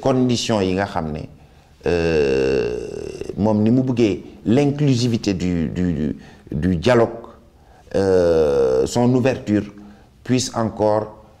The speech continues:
être mieux entendue. Euh, certes, am na ñoo xam ne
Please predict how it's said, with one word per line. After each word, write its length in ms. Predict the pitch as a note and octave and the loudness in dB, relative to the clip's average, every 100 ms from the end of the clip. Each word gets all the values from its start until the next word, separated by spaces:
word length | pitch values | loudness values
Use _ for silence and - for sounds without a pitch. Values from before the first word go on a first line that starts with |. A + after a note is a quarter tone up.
| - _ | -20 _
être 480 | G#2 G#2+ F#2+ G2+ G2 - F2+ E2+ D2 - | -2 -2 0 0 0 -2 -4 -4 -6 -2
mieux 580 | F#2+ G2+ A2 B2+ A#2+ A2+ | 2 4 4 4 2 0
entendue. 560 | G#2 F#2+ F2 - - - - - - - - | -2 -2 -6 -8 -16 -20 -20 -20 -20 -20 -4
Euh, 280 | - C2+ D2 | 0 2 0
certes, 340 | - D#3+ D#3+ C#3 | 0 0 0 -2
am 180 | - A#2+ | 0 2
na 100 | B2 | 2
ñoo 200 | A#2 G#2+ | 2 0
xam 220 | G#2 G2 | 0 0
ne 240 | C#3 F3 | 0 0